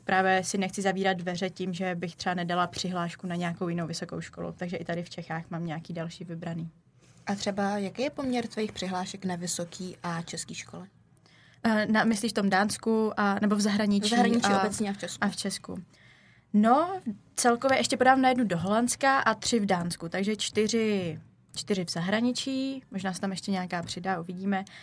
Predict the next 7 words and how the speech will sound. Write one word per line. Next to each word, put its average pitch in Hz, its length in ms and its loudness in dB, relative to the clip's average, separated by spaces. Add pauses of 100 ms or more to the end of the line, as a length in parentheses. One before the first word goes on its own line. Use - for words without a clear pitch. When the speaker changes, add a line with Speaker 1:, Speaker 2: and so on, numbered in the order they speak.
(240)
Speaker 1:
A 185 800 2 (640)
tady 196 220 2
v - 100 -10
Čechách 190 720 0
je 185 100 0
to 180 320 -4
teda 170 640 -2